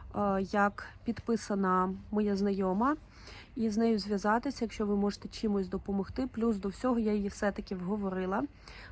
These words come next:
лишити номер картки, і я її залишу в описі під відео. Якщо ви можете чимось допомогти, хоча б двадцять гривень, десять гривень, п'ять гривень, це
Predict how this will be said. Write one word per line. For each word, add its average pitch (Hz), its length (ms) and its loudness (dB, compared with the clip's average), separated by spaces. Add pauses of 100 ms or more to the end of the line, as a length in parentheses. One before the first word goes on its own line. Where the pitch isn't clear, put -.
лишити 220 340 0
номер 214 400 2
картки, 220 640 2
і 220 360 0
я 214 120 2
її 214 220 2
залишу 202 400 -2
в 196 60 0
описі 196 300 -4
під 196 180 -6
відео. 240 280 2
Якщо 202 320 -2
ви 202 100 -2
можете 196 320 -2
чимось 196 480 -2 (180)
допомогти, 226 800 0
хоча 202 340 2
б 185 120 -2
двадцять 220 460 2
гривень, 208 420 0
десять 208 320 -2
гривень, 190 300 -2
п'ять 220 320 2
гривень, 208 400 0 (600)
це 208 500 4